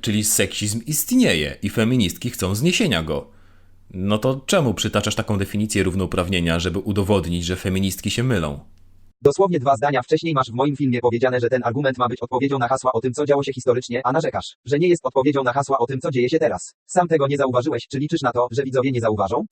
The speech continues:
Speaker 1: Twój argument, jak rozumiemy, ma uprzedzić to, że kobiety teraz mają gorzej, bo historycznie były na gorszej pozycji.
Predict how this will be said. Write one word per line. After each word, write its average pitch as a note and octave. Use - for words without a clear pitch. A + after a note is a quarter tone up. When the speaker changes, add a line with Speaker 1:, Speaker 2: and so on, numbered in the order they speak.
Speaker 1:
Twój G#2
argument, A#2
jak E2
rozumiemy, F2+
ma G2
uprzedzić G2+
to, G#2+
że G2
kobiety F#2+
teraz A2
mają F2
gorzej, F#2
bo G2
historycznie A#2+
były G2
na A2+
gorszej F#2+
pozycji. C#3+